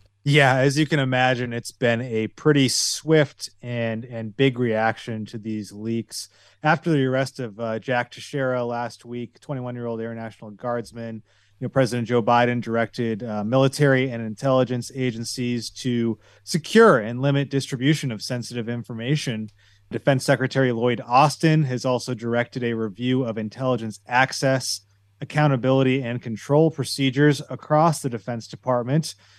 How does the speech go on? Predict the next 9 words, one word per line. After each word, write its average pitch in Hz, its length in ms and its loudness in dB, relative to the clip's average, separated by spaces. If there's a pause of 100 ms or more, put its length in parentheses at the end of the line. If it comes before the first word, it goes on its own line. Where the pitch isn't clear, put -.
(200)
And 135 560 2
a 135 140 -2
top 165 460 2
National 147 360 2
Security 196 460 2
Council 160 380 0
spokesman 156 560 0
today 143 400 4
confirmed 143 720 2